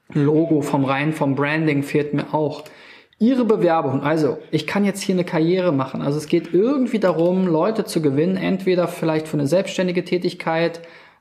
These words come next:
ähm, oder für ein, ja, es klingt so ein bisschen so, ne, selbstbestimmtes Leben und Arbeiten, vielleicht aber auch einfach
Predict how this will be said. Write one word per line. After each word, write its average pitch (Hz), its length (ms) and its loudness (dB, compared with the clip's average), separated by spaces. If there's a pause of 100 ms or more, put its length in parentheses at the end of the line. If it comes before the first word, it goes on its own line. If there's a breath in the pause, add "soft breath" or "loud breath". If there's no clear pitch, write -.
ähm, 147 520 0
oder 202 520 2
für 180 720 0
ein, 143 720 0 (460 loud breath)
ja, 147 200 -2
es - 140 -6
klingt 247 260 0
so - 80 -2
ein 139 80 2
bisschen 156 400 0
so, 151 200 4
ne, 156 260 0
selbstbestimmtes 156 1040 -2
Leben 170 340 2
und 156 220 -4
Arbeiten, 170 560 0 (340 loud breath)
vielleicht 202 300 0
aber 180 160 2
auch 165 100 0
einfach 180 320 0